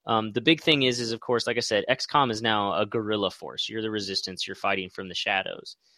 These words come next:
So because of that, whenever you start a mission, or I should say most missions,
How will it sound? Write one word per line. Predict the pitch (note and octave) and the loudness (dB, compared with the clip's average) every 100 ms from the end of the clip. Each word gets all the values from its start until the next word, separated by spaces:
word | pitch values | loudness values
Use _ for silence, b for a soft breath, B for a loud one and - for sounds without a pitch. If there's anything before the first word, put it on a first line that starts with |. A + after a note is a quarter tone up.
| b b | b b
So | - A2 | -2 0
because | G2 G#2+ - F#3 D#3 | -2 -6 0 2 2
of | G#2+ | 2
that, | G2 F2 F#2 _ - | 2 2 -2 _ -10
whenever | A2 A2+ B2+ D3+ | -4 0 0 0
you | C3+ A#2+ | 0 -2
start | - C3 A2+ | 0 2 2
a | |
mission, | A2 B2 A#2+ F#2 E2+ - | 0 0 2 0 -4 -6
or | G2 | -6
I | |
should | - - | -6 -6
say | G#2 | -6
most | G2 G#2+ G#2+ - | -4 -4 -4 -6
missions, | F2 E2+ - F#2 - | -10 -10 -10 -12 -18